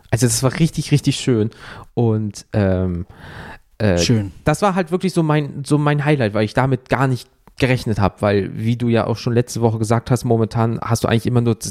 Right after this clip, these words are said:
Speaker 1: den gleichen Rhythmus im Leben, so Arbeit, nach Hause kommen, nichts tun,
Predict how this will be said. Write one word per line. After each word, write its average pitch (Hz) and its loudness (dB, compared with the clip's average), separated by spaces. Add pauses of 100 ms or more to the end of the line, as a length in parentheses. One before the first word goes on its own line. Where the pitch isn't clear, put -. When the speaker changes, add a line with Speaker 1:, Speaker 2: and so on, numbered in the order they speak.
(120)
Speaker 1:
den 117 4
gleichen 120 0
Rhythmus 113 0
im 107 -2
Leben, 101 2
so 107 2
Arbeit, 120 2
nach 117 0
Hause 117 0
kommen, 120 0
nichts 120 -2
tun, 113 2